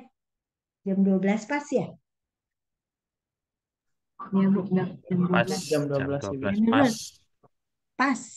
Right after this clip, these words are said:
Speaker 1: jadi tidak
Speaker 4: Pas.
Speaker 1: berlebih dan tidak kurang. Alhamdulillah saya bisa, apa, ngepas waktu.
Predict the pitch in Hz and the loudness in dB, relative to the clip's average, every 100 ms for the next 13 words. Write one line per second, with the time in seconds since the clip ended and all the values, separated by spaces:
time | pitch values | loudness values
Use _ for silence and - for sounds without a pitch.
0 | - - 180 175 226 247 220 180 135 147 | -20 -2 2 4 4 2 2 2 2 0
1 | 180 180 175 240 262 - 175 175 185 180 | -2 -2 -2 -2 -2 -6 -6 -4 -4 -6
2 | 190 - 202 196 160 151 _ _ _ _ | -6 -2 2 2 0 -6 _ _ _ _
3 | _ 180 160 160 180 170 170 175 190 233 | _ -6 -2 2 6 6 8 6 4 0
4 | - - 180 170 165 170 175 170 170 - | -2 -12 -8 -6 -6 -4 -2 -4 -8 -14
5 | 175 190 196 202 170 170 170 185 156 _ | -10 -8 -6 -6 -6 -6 -6 -6 -10 _
6 | 214 269 311 | -4 -2 -4